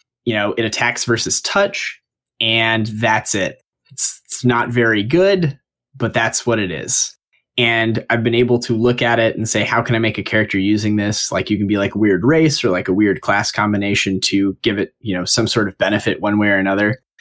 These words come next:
It also has a clause that it's treated like a scimitar, which is a specific kind of weapon. So you could take weapon focus scimitar and things like that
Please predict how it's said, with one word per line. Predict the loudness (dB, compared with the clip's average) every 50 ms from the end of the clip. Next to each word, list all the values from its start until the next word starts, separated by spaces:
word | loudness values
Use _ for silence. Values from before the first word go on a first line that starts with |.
| -20 _ _ _
It | 0 2
also | 4 4 4 4 2 2
has | 2 0 0 0
a | -2
clause | 0 2 4 4 4 4 2 2
that | 0 -2 -2
it's | -2 -4 -4
treated | -2 0 0 2 2 4 4 2 2 0
like | -2 -2 -2 -4 -4
a | -2
scimitar, | 0 0 0 2 2 0 2 2 2 2 2 2 2
which | 2 0 -2
is | -4 -6 -4
a | -4
specific | -4 -4 -4 -2 -2 0 0 0 -2 -4 -6 -6
kind | -4 -4 -4 0 2 2 2
of | 2 2
weapon. | 2 0 0 0 0 0 0 0 -2
So | -2 -2 0 0
you | 0 0
could | 0 -2 -2
take | -2 -2 -4 -4 -4 -10 -20 _ _ _ _ _
weapon | -4 -2 -2 -2 0 0 -2 -2
focus | -2 -2 -2 -2 0 0 0 -2 0 0
scimitar | 0 0 0 -2 -2 0 0 2 2 2
and | 0 -2 -2
things | -2 0 0 0 0
like | 0 0 0 0
that | 0 2 2 0 -2